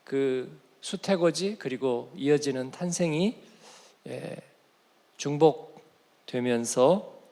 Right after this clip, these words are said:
예, 시작이 되고 있습니다. 다윗의 후손 메시아로서 이 땅에 오신 예수님, 예, 그는 주단을 깔고 오시진 않았지만,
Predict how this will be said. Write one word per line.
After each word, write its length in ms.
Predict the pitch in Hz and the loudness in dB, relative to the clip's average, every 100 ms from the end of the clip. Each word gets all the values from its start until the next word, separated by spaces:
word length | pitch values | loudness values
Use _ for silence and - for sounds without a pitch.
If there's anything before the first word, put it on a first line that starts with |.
| - | -20
예, 60 | - | -8
시작이 440 | - - 170 156 160 | -2 0 2 0 -2
되고 440 | 143 131 123 110 | 0 2 0 0
있습니다. 580 | 113 - 127 110 - 113 - - - - - _ _ _ _ _ _ _ _ | 0 0 0 -4 -6 -10 -16 -12 -12 -12 -20 _ _ _ _ _ _ _ _
다윗의 440 | - 139 160 180 180 | 2 6 6 6 4
후손 520 | 165 180 180 196 214 - _ _ _ | 4 6 6 6 -2 -10 _ _ _
메시아로서 640 | - 127 - 143 127 127 139 | 0 2 6 6 4 2 0
이 80 | 131 | 4
땅에 240 | 135 127 | 4 4
오신 280 | 117 - 127 | 2 2 0
예수님, 460 | 110 - 113 104 - - _ _ _ _ _ - _ _ - | 0 0 -4 -4 -10 -20 _ _ _ _ _ -20 _ _ -20
예, 280 | - - 143 | -18 -18 -6
그는 640 | 147 147 143 123 - 170 151 _ _ _ _ _ _ _ _ _ _ _ _ _ _ - | 0 0 0 -4 -10 -16 -20 _ _ _ _ _ _ _ _ _ _ _ _ _ _ -2
주단을 920 | 156 165 170 160 151 139 120 127 135 | 8 10 10 8 6 4 0 -4 -6
깔고 300 | - 175 185 | 2 4 6
오시진 400 | 156 - - 165 | 4 4 0 0
않았지만, 680 | 139 110 107 127 135 120 104 | 2 0 -2 -2 0 -2 -6